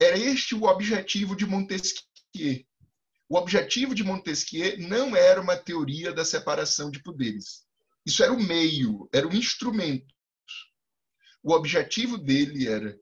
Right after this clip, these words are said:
como chegarmos a um bem, um governo que propicie o bem comum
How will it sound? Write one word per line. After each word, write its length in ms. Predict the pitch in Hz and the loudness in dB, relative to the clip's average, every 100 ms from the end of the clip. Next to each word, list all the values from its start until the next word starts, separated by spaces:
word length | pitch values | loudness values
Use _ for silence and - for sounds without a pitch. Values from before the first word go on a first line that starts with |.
| _ _ _ _ | _ _ _ _
como 460 | - 233 254 269 262 | 0 2 4 2 0
chegarmos 800 | - 220 131 135 147 165 156 143 | -2 -4 0 2 2 -2 -6 -4
a 60 | 139 | -4
um 180 | 139 | -4
bem, 360 | 123 135 185 214 151 | -4 -4 -2 -4 -6
um 100 | 135 | -6
governo 640 | 127 117 156 208 226 220 | -4 -2 0 0 -2 -6
que 120 | 220 | -8
propicie 680 | 196 160 156 151 - 185 180 | -6 -4 -4 -8 -8 -8 -10
o 40 | 165 | -6
bem 220 | 139 147 | -4 -4
comum 480 | 143 127 123 147 | -6 -6 -4 -4